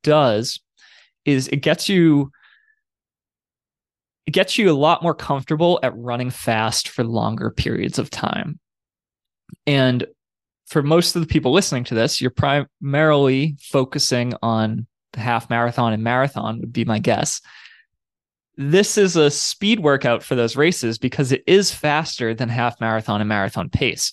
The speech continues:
And you're running the intervals for,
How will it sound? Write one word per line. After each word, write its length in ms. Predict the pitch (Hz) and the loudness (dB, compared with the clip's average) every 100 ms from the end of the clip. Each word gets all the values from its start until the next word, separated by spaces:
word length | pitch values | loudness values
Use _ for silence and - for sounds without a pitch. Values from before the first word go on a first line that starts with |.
| - - - | -10 -14 -4
And 120 | 143 | 0
you're 100 | 139 | 2
running 360 | 131 147 170 | 2 2 2
the 120 | 151 135 | 2 0
intervals 680 | - 139 135 113 110 110 | -2 -4 -2 0 0 -2
for, 640 | - - 123 113 110 110 | -6 -4 0 2 2 0